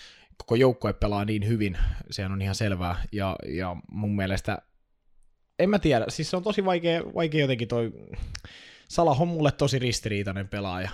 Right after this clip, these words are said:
Se on mun mielestä, niinku, mä oon sanonut monesti, se on ehkä niinku huonoin world class laituri, ketä mä tiedän. Silleen niinku, tai siis semmonen niinku maailman,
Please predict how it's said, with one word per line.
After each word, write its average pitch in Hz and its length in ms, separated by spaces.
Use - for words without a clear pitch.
Se - 140
on 127 100
mun 135 140
mielestä, 127 280
niinku, 117 200
mä 123 160
oon 120 100
sanonut 120 220
monesti, 113 340
se - 160
on 120 100
ehkä 117 200
niinku 127 280
huonoin 120 580
world 113 260
class 95 400
laituri, 104 580
ketä 107 180
mä 107 100
tiedän. 107 280
Silleen 127 280
niinku, 123 320
tai 139 120
siis 143 160
semmonen 139 280
niinku 127 320
maailman, 160 420